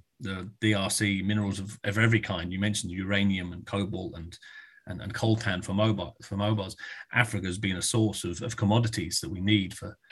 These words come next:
for production for a hundred and fifty years, and it, and it still is.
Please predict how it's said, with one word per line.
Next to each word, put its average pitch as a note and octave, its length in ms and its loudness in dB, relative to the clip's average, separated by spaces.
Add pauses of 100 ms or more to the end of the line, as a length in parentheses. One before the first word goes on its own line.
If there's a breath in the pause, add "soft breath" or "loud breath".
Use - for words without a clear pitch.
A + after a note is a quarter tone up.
(160)
for - 60 -8
production A2 440 -2
for F2+ 240 -6
a F2+ 80 -4
hundred G2 200 -2
and F#2+ 100 -8
fifty G#2+ 300 -6
years, G2 340 4
and F#2+ 100 -6
it, - 80 -10
and G#2+ 120 -2
it G2+ 80 -4
still A2 240 2
is. G#2 260 2